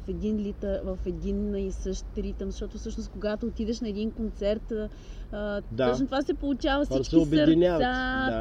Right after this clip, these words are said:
Speaker 1: топтят
Speaker 2: да.
Speaker 1: в един и същи
Speaker 2: Да.
Speaker 1: ритъм. Пулсиращи сърца,
Speaker 2: Да.
Speaker 1: а, тов-, всъщност пулсиращите сърца, това ли са пулсиращите но-, ноти на
Speaker 2: Това
Speaker 1: Томас
Speaker 2: са.
Speaker 1: Пространов?
Speaker 2: Това са. Аз смятам, че трябва винаги да има пулс.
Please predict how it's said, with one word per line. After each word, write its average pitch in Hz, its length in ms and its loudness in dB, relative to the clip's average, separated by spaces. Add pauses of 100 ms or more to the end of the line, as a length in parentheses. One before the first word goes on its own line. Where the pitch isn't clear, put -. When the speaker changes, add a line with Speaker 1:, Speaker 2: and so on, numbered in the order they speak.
Speaker 1:
топтят 240 260 -2
Speaker 2:
да. 262 80 2
Speaker 1:
в 240 80 -2
един 240 220 0
и 285 60 4
същи 262 380 -2
Speaker 2:
Да. 254 60 0
Speaker 1:
ритъм. 233 420 0 (340)
Пулсиращи 254 720 0
сърца, 254 800 -2 (260)
Speaker 2:
Да. 90 260 -6
Speaker 1:
а, 233 220 -4 (220)
тов-, 220 240 -4
всъщност 320 380 -2
пулсиращите 262 560 -2
сърца, 226 400 -4
това 226 220 -2
ли 240 100 0
са 302 140 -6
пулсиращите 320 800 0
но-, 262 200 4
ноти 240 420 0
на 262 240 0
Speaker 2:
Това - 260 0
Speaker 1:
Томас 165 140 2
Speaker 2:
са. 202 140 0
Speaker 1:
Пространов? 190 720 -4 (320)
Speaker 2:
Това 123 220 0
са. - 220 -14 (600)
Аз 143 160 -2
смятам, 156 400 0
че - 140 -12
трябва 131 240 2
винаги 139 360 2
да 113 120 0
има 127 220 4
пулс. - 720 -4